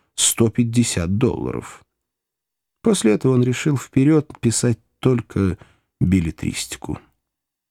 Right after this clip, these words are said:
Приключение было в четыре раза короче «Позора солнца»,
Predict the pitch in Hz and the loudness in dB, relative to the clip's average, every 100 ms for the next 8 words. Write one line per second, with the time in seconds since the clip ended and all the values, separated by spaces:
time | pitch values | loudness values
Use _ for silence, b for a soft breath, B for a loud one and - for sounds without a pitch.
0 | _ _ - 107 123 120 165 143 139 139 | _ _ -2 2 2 2 2 2 2 0
1 | - 139 - 160 160 156 110 101 - 127 | 0 -2 2 2 2 2 0 -4 -2 0
2 | 123 104 90 107 107 113 107 143 185 156 | 0 -2 -4 -2 0 0 0 0 2 2
3 | 107 95 | 0 -2